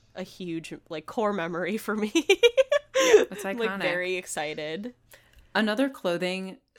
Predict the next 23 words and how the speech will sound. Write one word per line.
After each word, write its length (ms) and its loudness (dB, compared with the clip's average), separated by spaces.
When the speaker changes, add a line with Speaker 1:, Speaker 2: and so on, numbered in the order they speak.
Speaker 2:
situation 720 -4
is 160 -6
that 220 -4
Lena 440 -6
is 80 -10
starting 360 -6
to 160 -10
wear 280 -2
more 240 -6
revealing 380 -8
clothing 560 -8
and, 100 -6
like, 160 -8
more 200 -10
colors. 640 -6
And 160 0
when 140 0
she 160 -2
gets 260 -2
on 160 2
the 140 0
moped 420 -4
with 160 -6